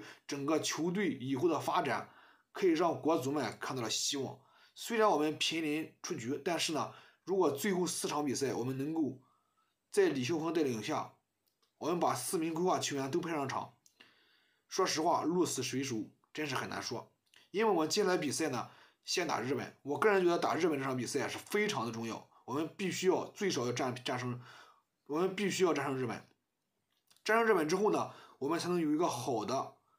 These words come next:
名次，争取呢在对阵沙特的时候，估计那时候沙特已经出现了，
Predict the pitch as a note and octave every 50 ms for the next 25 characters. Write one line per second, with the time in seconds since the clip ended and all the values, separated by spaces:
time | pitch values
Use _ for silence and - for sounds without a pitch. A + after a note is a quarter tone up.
0 | _ - A#2 A#2+ B2 D3+ F3 F3 - - - D3+ - - - _ _ _ _ _
1 | _ _ - G#3 A3+ A#3+ - - D#3 C3+ C3 C#3 F3+ F3 D3+ B2 - - - _
2 | _ _ F#3 F#3+ F3+ E3 D3 - - - E3 D#3 F3 F#3 D3 A#2+ G#2+ - - B2+
3 | B2 - - - - - - - _ _ _ F3 F3+ E3+ F3 F3 C#3 C3+ B2+ C#3+
4 | D#3 D3 - D3+ D#3 D3 A#2 G#2 A2 A2 - - D#3+ - - E3+ C3 G2+ - -